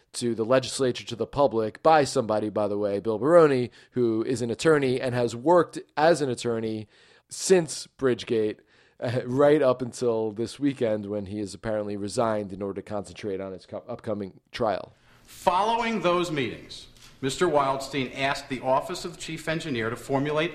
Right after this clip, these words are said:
Speaker 2: options to determine whether the Fort Lee lanes were causing a clear and marked increase in bridge traffic for the ninety-five percent of drivers who live in, in other areas of Bergen and Passaic counties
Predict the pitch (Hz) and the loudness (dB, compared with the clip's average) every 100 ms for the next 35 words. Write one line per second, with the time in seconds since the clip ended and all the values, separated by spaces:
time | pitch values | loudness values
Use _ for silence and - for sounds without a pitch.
0 | - 196 - - - - - - - _ | 0 0 0 -10 -16 -16 -18 -18 -20 _
1 | _ _ 120 123 - 147 143 139 123 190 | _ _ -12 -10 -2 0 0 -4 0 2
2 | 214 220 214 - 165 170 170 156 151 123 | 2 0 -2 -4 0 0 -2 -6 -4 -4
3 | 101 90 101 - - - _ 131 131 160 | -4 -8 -12 -16 -20 -20 _ -8 0 2
4 | 147 139 131 123 - 196 202 196 170 151 | 2 0 -6 -8 -2 0 2 0 0 2
5 | 147 147 - - 208 214 - 151 127 - | 2 0 -6 -4 -2 -2 -2 -4 -4 -6
6 | 131 120 147 147 - 120 101 - 104 - | -6 -2 -4 -4 -4 -2 -2 -6 -12 -14
7 | - - - 143 151 151 170 202 208 208 | -20 -16 -6 -4 -2 0 0 0 -4 -6
8 | 196 175 165 165 170 - 220 208 165 123 | -2 0 0 -2 -8 -4 -2 0 -2 -2
9 | 107 85 - - - - _ _ _ - | -4 -4 -14 -18 -20 -20 _ _ _ -8
10 | 151 147 160 147 135 - - - 143 139 | -4 0 0 0 -4 -6 -18 -10 -6 -6
11 | - 202 240 214 151 143 127 117 117 123 | -2 0 2 2 2 0 0 -4 -4 -2
12 | 127 123 117 117 127 113 - 113 104 104 | 0 -2 -6 -8 -6 -6 -4 -4 -4 -6